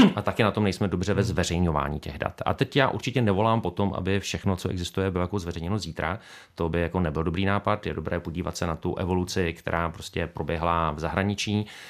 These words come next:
a byly to někdy poměrně dlouhé doby, než se dostali ke zveřejňování dat.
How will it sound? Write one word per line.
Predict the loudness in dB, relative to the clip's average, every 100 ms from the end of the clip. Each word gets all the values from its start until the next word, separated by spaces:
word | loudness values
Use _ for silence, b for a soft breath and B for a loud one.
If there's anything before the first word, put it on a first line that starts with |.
| B -4
a | 2 2
byly | 2 0
to | 0
někdy | 0 -2
poměrně | -2 -2 0 0
dlouhé | 0 2 2
doby, | 0 0 -2
než | -4
se | -6 -8
dostali | -8 -6 -6
ke | -6
zveřejňování | -6 -4 -4 -2 0 0 0
dat. | 0 -2